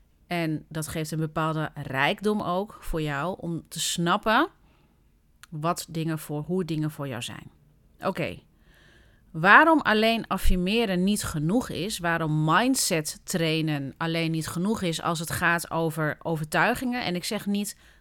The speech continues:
dat het niet oké is. Ik zeg, het is niet voldoende om alleen daaraan te werken, om bijvoorbeeld aan persoonlijk leiderschap te doen. En voor mij is persoonlijk leiderschap het ingrediënt om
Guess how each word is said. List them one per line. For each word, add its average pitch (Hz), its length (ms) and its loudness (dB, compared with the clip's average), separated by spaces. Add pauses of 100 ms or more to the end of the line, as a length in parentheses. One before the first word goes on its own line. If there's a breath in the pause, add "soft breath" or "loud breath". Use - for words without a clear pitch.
dat 160 340 -2
het 156 320 -4
niet 165 260 -4
oké 151 220 -6
is. 262 540 -4 (340 soft breath)
Ik 196 180 -6
zeg, 233 500 -4 (260 soft breath)
het 151 200 -10
is 156 140 -6
niet 175 300 -2
voldoende 175 580 -4
om 156 120 -4
alleen 151 360 -2
daaraan 156 420 -2
te 160 140 -8
werken, 151 380 -6
om 151 160 -4
bijvoorbeeld 160 760 -4 (680 loud breath)
aan 165 140 0
persoonlijk 156 400 -4
leiderschap 165 460 -2
te - 140 -10
doen. 156 160 -4
En 160 120 -6
voor 156 140 -6
mij 156 100 0
is 151 80 -2
persoonlijk 156 420 -4
leiderschap 196 600 -2 (160)
het 170 360 -2
ingrediënt 160 1000 -6 (680 soft breath)
om 190 360 -2